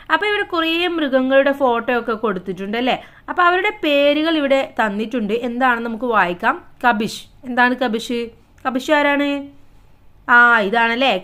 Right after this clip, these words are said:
കബിഷ്, ആടാണ്. ഇനി കിർദ്. കിർദ് ആരാ? ആ, കുരങ്ങൻ, മങ്കിയാണ്. അർണബ്, റാബിറ്റ്, മുയല്. അസദ്, ആ, അസദ് ആരാ? ലയൺ, നമ്മുടെ രാജാവാണല്ലേ, കാട്ടിലെ രാജാവായ സിംഹമാണ്.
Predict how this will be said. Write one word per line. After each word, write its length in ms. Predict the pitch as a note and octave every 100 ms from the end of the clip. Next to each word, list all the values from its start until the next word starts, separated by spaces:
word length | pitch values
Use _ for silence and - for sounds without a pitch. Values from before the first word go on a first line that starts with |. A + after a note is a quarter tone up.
| G3
കബിഷ്, 340 | F#3 - D#4+ -
ആടാണ്. 580 | A3 A3 B3 B3 F#3 E3 - _ - -
ഇനി 240 | C#4+ C#4 C#4
കിർദ്. 420 | E4 C#4+ B3+ G#3 - C#4
കിർദ് 220 | C4 C4
ആരാ? 360 | C4 B3 A#3+ A#3 -
ആ, 160 | A3+
കുരങ്ങൻ, 580 | F#3 B3+ B3 A#3 G3 D#3
മങ്കിയാണ്. 600 | G#3 A3+ A#3+ A3+ E3+ D#3+ -
അർണബ്, 480 | A3 A#3 B3+ E4 G4 - - - -
റാബിറ്റ്, 480 | A#3+ A#3 A3 E3 - -
മുയല്. 440 | G#3+ G#3+ G#3+ F#3+ - _ -
അസദ്, 480 | A3+ A3 C#4 C#4 G4 G4+ - - G#3+
ആ, 320 | A3 A#3+ B3
അസദ് 240 | A3+ B3
ആരാ? 300 | D4 D#4+ D#4+
ലയൺ, 1000 | D#4 A3 G3 F#3 G#3+ C4 D4 C4+ A3 F#3+
നമ്മുടെ 600 | F3 F3 F3 G#3+ D4 F4
രാജാവാണല്ലേ, 880 | E4+ E3+ E3+ G#3+ C4 C#4+ A3+ A#3 C#4
കാട്ടിലെ 640 | C#4 A#3+ G3 G#3+ A#3 F4 - - - - G3
രാജാവായ 840 | F#3+ F3+ A3+ C4 C4 A#3 A3+ E4 - - - _ -
സിംഹമാണ്. 600 | C#4 D#4+ E4+ A#3 E3+